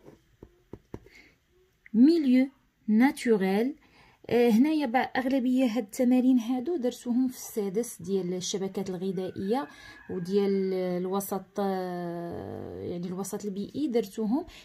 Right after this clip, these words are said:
إلا كنتو مركزين شوية على اللغة الفرنسية في السادس، يعني وكنتو كتخدموا المصطلحات وهادي، راه غيكون عندكم واحد ال-،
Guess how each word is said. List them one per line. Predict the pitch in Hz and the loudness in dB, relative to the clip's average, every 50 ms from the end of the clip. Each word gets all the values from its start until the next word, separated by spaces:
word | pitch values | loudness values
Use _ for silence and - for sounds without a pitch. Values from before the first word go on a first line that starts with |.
| - - 202 | -12 -8 -4
إلا | 233 269 | -2 0
كنتو | 320 - 311 294 - 302 | 0 0 0 -2 0 0
مركزين | 269 269 269 254 262 247 233 247 | 0 0 -2 -2 0 0 2 0
شوية | 240 240 - 240 240 214 | 0 0 -2 -4 -2 -2
على | 214 226 | -2 -2
اللغة | 220 214 214 | -2 -2 -4
الفرنسية | 220 214 - 220 220 220 214 208 - 233 226 | -4 -4 -4 -2 -2 -2 -4 -4 -2 0 0
في | 226 226 | 0 -2
السادس، | - - - 226 220 220 202 262 269 - | -4 -6 -4 -2 -2 -2 -2 -4 -4 -4
يعني | 226 190 208 208 | -4 -4 -4 -4
وكنتو | 202 - - 226 | -6 -8 -10 -8
كتخدموا | - 233 220 - 220 208 220 226 | -6 -6 -6 -6 -4 -4 -4 -2
المصطلحات | 220 220 220 214 - - 208 202 208 - - 202 202 202 | -4 -4 -6 -8 -8 -6 -6 -6 -6 -6 -8 -10 -8 -6
وهادي، | 202 208 202 202 196 294 339 - - - - - - - | -6 -6 -4 -2 -2 -2 -2 -4 -6 -18 -20 -12 -8 -4
راه | 214 | 0
غيكون | 240 233 240 - 285 262 | 0 0 0 0 -2 0
عندكم | 226 240 240 233 - - 311 320 311 | 0 0 -2 -4 -4 -4 -4 -2 0
واحد | 277 262 254 262 - 262 226 208 | 0 -2 -2 -4 -6 -8 -8 -6
ال-، | 226 247 247 247 247 240 240 233 226 | -4 -2 -2 0 0 0 -2 -2 -4